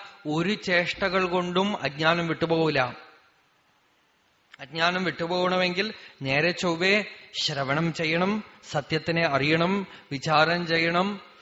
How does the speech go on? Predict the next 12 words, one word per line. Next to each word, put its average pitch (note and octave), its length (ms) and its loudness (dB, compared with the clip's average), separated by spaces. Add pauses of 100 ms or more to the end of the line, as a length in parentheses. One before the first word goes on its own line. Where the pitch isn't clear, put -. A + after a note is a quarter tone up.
സ്വയം D3 500 -2
അകമേക്ക് D3+ 420 -2
തെളിയണം. D3 600 2 (1120)
അജ്ഞാനം F#3+ 760 2
പോയാലോ? F#3+ 800 4 (960)
അജ്ഞാനം F#3 540 2
പോയാൽ G3+ 520 6
നമ്മൾക്ക് G#3 340 0
എന്ത് F#3+ 140 -4
സംഭവിക്കും? F#3+ 680 -6 (880)
ഒന്നും E3+ 300 -6
സംഭവിക്കാനില്ല. D3 1000 -2